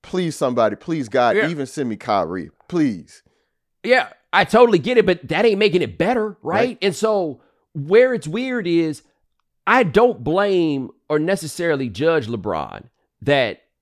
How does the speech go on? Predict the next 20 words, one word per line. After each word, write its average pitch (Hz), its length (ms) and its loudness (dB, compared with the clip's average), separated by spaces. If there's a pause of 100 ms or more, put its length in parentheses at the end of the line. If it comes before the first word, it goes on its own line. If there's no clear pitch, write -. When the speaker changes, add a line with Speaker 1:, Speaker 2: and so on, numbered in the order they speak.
(120)
Speaker 2:
this 165 280 4
was 156 160 0
a 156 60 2
night 139 320 -2
that 135 140 2
was 117 120 -4
all 123 180 2
about 110 260 -2
him, 143 180 -2
because 127 200 -4
this 240 180 -8
is 208 180 -8 (100)
so 254 400 0
incredible 208 880 -4
Speaker 1:
Mm-hmm. 415 600 -6
Speaker 2:
what 202 160 6
he 214 140 -2
pulled 196 380 4
off, 180 340 0
right? 170 300 0